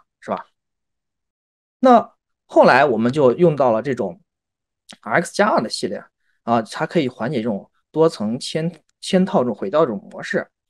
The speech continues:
然后像类似于像这种X Java这种东西，然后X Java它有非常丰富的这种，那个操作符，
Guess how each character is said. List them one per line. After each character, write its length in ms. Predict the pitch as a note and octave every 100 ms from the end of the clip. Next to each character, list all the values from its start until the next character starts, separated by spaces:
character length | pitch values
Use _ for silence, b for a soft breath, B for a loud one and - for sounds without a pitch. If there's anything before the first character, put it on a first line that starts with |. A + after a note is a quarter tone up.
| b b b -
然 80 | D3
后 40 |
像 200 | D3+ D#3+
类 120 | C3
似 140 | D3 C#3
于 40 |
像 200 | - C3+
这 80 | A#2+
种 200 | G#2 G2 _
X 200 | A#2 C3+
Java 260 | - C#3+ D#3
这 60 | A2+
种 140 | G2
东 120 | G2+
西， 160 | A#2+ - _ _ b b b
然 100 | C3+
后 80 | D#3+
X 180 | A#3 A#3+
Java 220 | A#3 F3
它 140 | -
有 100 | D#3+
非 260 | B2 G3 G3+
常 220 | E3+ A#2+
丰 240 | - F#3+ F#3+
富 100 | D#3+
的 80 |
这 120 | A#2 A#2+
种， 120 | G2
那 60 | G#2
个 80 | G#2+
操 180 | - B2+
作 140 | A#2+
符， 280 | - G2+